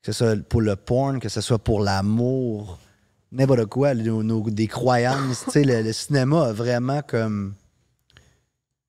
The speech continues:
apporté des valeurs, euh, a comme aussi, il nous a appris tellement, tu sais, on, mettons, on regarde des films d'amour, puis on se dit, « Ah, c'est comme ça l'amour », parce que t'as vu le film avec Tom Cruise, puis, euh,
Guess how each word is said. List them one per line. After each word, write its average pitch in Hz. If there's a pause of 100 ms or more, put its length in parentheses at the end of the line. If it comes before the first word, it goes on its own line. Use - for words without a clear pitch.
(1000)
apporté 131
des 131
valeurs, 120
euh, 107
a -
comme 131
aussi, -
il 135
nous 113
a -
appris 123
tellement, 123
tu -
sais, 151
on, 120 (200)
mettons, 147
on 123
regarde 131 (680)
des 113
films 147
d'amour, 135
puis 127
on 120
se 110
dit, « 135
Ah, 139
c'est 131
comme 117
ça 135
l'amour », 104
parce 101
que 120
t'as 107
vu 104
le 110
film 123
avec 104
Tom 104
Cruise, 123
puis, 104
euh, 101